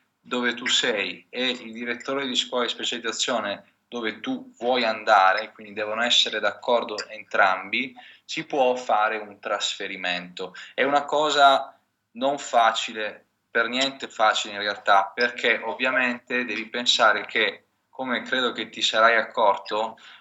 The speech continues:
e che te ne accorgerai sempre di più, il sistema sanitario nazionale italiano si regge sul lavoro degli specializzandi, non perché siamo noi che salviamo le vite, ma la quantità di roba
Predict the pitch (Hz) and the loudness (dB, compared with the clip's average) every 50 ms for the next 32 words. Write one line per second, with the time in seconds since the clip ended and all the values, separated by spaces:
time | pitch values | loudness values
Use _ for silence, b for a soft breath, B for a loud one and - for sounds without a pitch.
0 | b _ - 107 107 - 110 104 - - 110 107 104 - 113 110 107 107 113 110 | b _ -10 -10 -10 -8 -10 -8 -4 -2 -2 -2 -2 -2 -4 -4 -2 0 4 4
1 | 113 113 110 - - 113 110 - 113 113 110 110 - - 110 104 101 104 117 - | 6 6 4 4 2 -2 -4 -8 -8 -8 -8 -10 -10 -10 -10 -10 -8 -4 -4 -2
2 | - 123 120 - 151 143 139 127 - - 120 113 110 - - 123 120 113 110 110 | -2 -2 -2 -2 0 2 2 2 2 2 0 -2 -2 2 4 4 4 4 2 0
3 | 110 110 - - 123 117 110 107 107 - 127 123 120 107 104 101 101 - - - | 0 -2 -2 -2 0 -2 -2 -2 -4 -4 -4 0 2 2 2 2 0 -4 -4 -2
4 | 123 113 110 110 104 104 104 - - - 107 104 104 104 104 104 107 104 101 101 | 2 2 2 2 2 0 -4 -6 -6 -4 -6 -6 -4 -4 -4 -4 -4 -6 -8 -8
5 | 101 - - - 104 - - 98 98 98 98 107 110 113 107 101 98 98 98 92 | -8 -10 -8 -4 -4 -2 -2 -2 -4 -4 2 6 8 8 8 6 4 -2 -8 -14
6 | B B B B B B B _ 110 110 117 123 123 120 113 113 110 107 95 92 | B B B B B B B _ 0 2 4 4 4 2 2 2 0 0 0 -4
7 | - 107 104 - - 107 104 101 104 104 - - - 104 107 107 110 110 107 107 | -8 -12 -10 -8 -4 -2 0 -2 -2 -2 -4 -6 -4 -4 -4 -4 -4 -4 -2 -2
8 | 101 - 104 101 101 104 104 104 104 101 104 101 101 98 92 - 98 95 98 98 | 0 0 0 0 2 2 0 0 0 -2 -4 -4 -6 -10 -8 -8 -4 0 0 0
9 | 101 101 - 104 104 - - 101 - 117 117 113 110 107 107 107 107 107 107 107 | 0 0 0 -4 -4 -4 -8 -2 2 4 4 4 4 2 2 4 2 4 4 4
10 | 107 104 101 B B | 4 4 4 B B